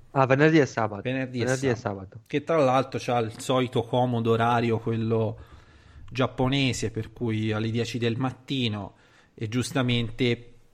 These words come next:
Speaker 2: per, per chi non fa un cazzo d-, dalla mattina alla sera e di venerdì mattina è a casa a grattarsi le palle, è comodissimo. Sì, Giovanni, è proprio così.
Speaker 1: No, no,
Speaker 2: Domanda.
Speaker 1: non ho sentito un cazzo, però.
Speaker 2: Eh, ma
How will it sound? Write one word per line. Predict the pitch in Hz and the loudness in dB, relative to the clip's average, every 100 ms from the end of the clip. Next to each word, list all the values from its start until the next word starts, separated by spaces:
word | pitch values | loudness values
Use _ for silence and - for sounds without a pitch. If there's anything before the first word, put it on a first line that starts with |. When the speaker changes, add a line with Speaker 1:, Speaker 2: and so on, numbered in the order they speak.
| _ | _
Speaker 2:
per, | 120 - | -8 -4
per | 123 113 | -6 -4
chi | - 127 110 | -2 0 0
non | 101 | -4
fa | 95 113 | -4 -4
un | 110 | -4
cazzo | 110 117 - - 110 | 0 0 0 -4 -4
d-, | 104 | -2
dalla | 110 110 | -2 0
mattina | 113 113 120 120 | 0 -2 -2 -2
alla | 120 | -2
sera | - 123 107 | 0 2 2
e | 101 | -2
di | |
venerdì | 110 113 113 117 117 | -4 0 -2 -2 -4
mattina | 120 95 139 117 | -4 -4 -2 -2
è | 104 | -2
a | |
casa | - 117 117 | -4 -4 -2
a | |
grattarsi | 110 110 - 113 - | -2 -2 -2 -4 -2
le | 123 | -2
palle, | 127 104 107 107 | 0 0 0 -4
è | 110 | -6
comodissimo. | 110 101 107 104 - 101 107 - _ _ _ _ - _ _ _ _ _ _ _ _ _ | -8 -8 -6 -6 -8 -12 -14 -20 _ _ _ _ -20 _ _ _ _ _ _ _ _ _
Sì, | - 110 95 _ _ - | -6 -6 -6 _ _ -12
Giovanni, | 110 92 95 - - _ _ _ | -10 -8 -12 -20 -20 _ _ _
è | - 110 | -8 -6
proprio | 117 113 107 | -2 -2 -2
così. | 98 - 110 | -8 -12 -4
Speaker 1:
No, | 127 | -2
no, | 113 120 113 | -2 -6 -10
Speaker 2:
Domanda. | - 139 196 165 117 | -4 4 6 6 6
Speaker 1:
non | 135 | 4
ho | |
sentito | 110 98 135 131 | 4 2 2 0
un | 135 | 2
cazzo, | 117 113 - - | 2 2 -4 -8
però. | - 120 | -2 0
Speaker 2:
Eh, | |
ma | 135 | 2